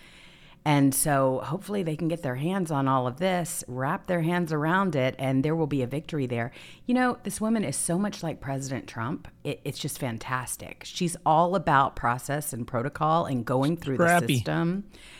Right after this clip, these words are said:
Speaker 1: Yeah, she's awesome. Absolutely awesome.
Speaker 2: We had her on the podcast. She was so good.
Speaker 1: She stayed with us.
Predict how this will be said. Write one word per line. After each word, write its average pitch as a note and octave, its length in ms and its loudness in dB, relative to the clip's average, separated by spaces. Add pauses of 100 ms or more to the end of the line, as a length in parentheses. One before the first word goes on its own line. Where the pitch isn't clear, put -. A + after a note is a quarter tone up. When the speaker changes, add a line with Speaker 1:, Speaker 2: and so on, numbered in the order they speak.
(140)
Speaker 1:
Yeah, G#3 720 2
she's C4 300 4
awesome. - 580 -2 (760)
Absolutely G3+ 580 0
awesome. - 580 -6 (800)
Speaker 2:
We B2+ 140 0
had C3 120 2
her A2 100 0
on A2+ 80 0
the A2+ 80 0
podcast. A#2+ 560 -4
She - 160 -6
was G2+ 180 -8
so C3 340 -2
good. A2+ 420 -2 (420)
Speaker 1:
She D3 320 -2
stayed F3 520 -4
with B2+ 280 -8
us. A#2+ 460 -12